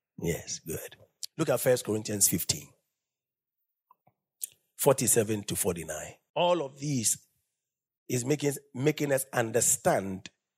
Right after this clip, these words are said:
the body of the Christ. Is that very clear? Okay. The first man was from out of earth, made of dust,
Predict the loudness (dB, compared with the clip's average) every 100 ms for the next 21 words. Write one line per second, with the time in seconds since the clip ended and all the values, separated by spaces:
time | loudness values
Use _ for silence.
0 | _ _ _ -8 2 6 6 4 -2 -2
1 | -2 -2 -4 -6 -8 -10 -14 _ _ -8
2 | 2 2 2 -4 -2 0 0 0 -2 -2
3 | -6 _ _ _ _ _ _ _ _ _
4 | -8 -4 -6 -8 -16 _ _ _ _ _
5 | 0 2 4 2 2 0 -2 -2 -6 -16
6 | _ _ _ _ _ 0 2 2 0 2
7 | 2 2 -2 0 0 2 2 2 -2 -10
8 | _ _ _ _ _ _ -14 -8 2 4
9 | 4 0 -16 0 2 2 2 4 4 4
10 | 2 0 -8